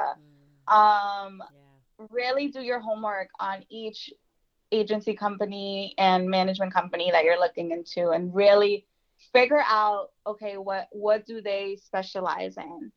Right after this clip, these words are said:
Speaker 1: Mm-hmm.
Speaker 2: Um, wh-, what are the clients that they, they represent? And, and from there, you kind of get an idea is, like, maybe they'll be a good fit. But then after, when you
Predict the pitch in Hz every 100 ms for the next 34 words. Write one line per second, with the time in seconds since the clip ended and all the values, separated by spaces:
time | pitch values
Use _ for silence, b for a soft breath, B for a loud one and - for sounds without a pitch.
0 | _ 147 _ _ - 208 196 196 190 190
1 | 185 - 202 220 233 226 233 269 262 -
2 | 226 254 285 247 - 214 208 202 196 190
3 | 202 196 190 190 196 190 190 185 180 180
4 | - 190 190 190 - _ - 202 196 190
5 | 185 190 - 233 226 226 233 247 233 208
6 | 214 202 220 214 220 208 208 196 196 196
7 | 185 208 196 185 - 185 175 _ _ _
8 | _ _ _ - 220 233 254 294 277 269
9 | 277 277 277 277 277 285 277 - 233 _
10 | _ - 208 254 277 302 277 - _ 226
11 | 240 - 262 247 214 226 226